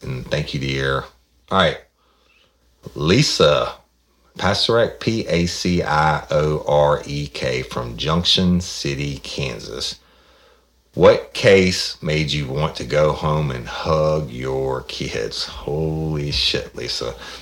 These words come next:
A bunch of 'em. Uh, let's, let's go different ends of the scale. Cases like the Constance and Shrimp Boat and stuff like that, they, you know, baby rape cases, always,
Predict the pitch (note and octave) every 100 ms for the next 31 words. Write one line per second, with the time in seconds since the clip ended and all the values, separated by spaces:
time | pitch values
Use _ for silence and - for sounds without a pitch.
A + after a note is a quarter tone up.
0 | - A#1+ A#1 A#1+ C#2+ C2 B1 A1+ A1+ A#1
1 | A#1+ A#1 C2+ C2 A#1+ C#2 - D#2 D2+ E2
2 | D2 C#2 - _ - D2+ F2 F#2+ F2+ -
3 | E2 E2 D2+ D2+ C#2 - D2 C2+ A#1+ C2
4 | - - - - _ - G2 F#2+ - D#2
5 | D2 D2 D2 - D2 D2 - - D2 C#2+
6 | - - - D#2 D2 - C#2+ C#2+ C#2+ C#2+
7 | C#2 B1+ B1+ C#2+ C#2+ C#2 C2+ C#2+ C#2 C2+
8 | - _ _ _ _ _ _ _ - -
9 | - D2 C#2+ C2 B1+ _ F#2 C#2+ A1+ A1+
10 | B1+ C#2+ D2+ C#2+ C#2+ D2 - C#2+ C#2 -
11 | C2 - B1+ C2 B2+ B1 B1+ -